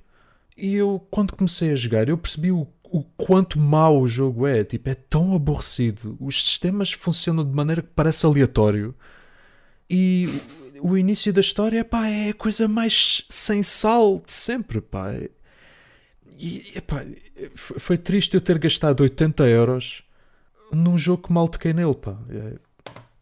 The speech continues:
portanto, foi, foi, foi um dos momentos mais tristes que eu tive com a consola. Era um dos,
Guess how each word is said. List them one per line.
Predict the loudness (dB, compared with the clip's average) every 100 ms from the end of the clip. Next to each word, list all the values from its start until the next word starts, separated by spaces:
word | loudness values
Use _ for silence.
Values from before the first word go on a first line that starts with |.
| _ _ _ _
portanto, | -6 -6 -4
foi, | 0 2 0
foi, | -4 -2 2 2 0 -6 -10 -16
foi | -16 -4 -2
um |
dos | 0 -2
momentos | -2 -4 -4
mais | -6 -6
tristes | -8 -8 -6
que | -8
eu |
tive | -6 -8
com | -4 -4
a |
consola. | -4 -4 -4 -6 -8 -12 -16
Era | -16 -16
um | -18 -20 -20 -18 -14
dos, | -14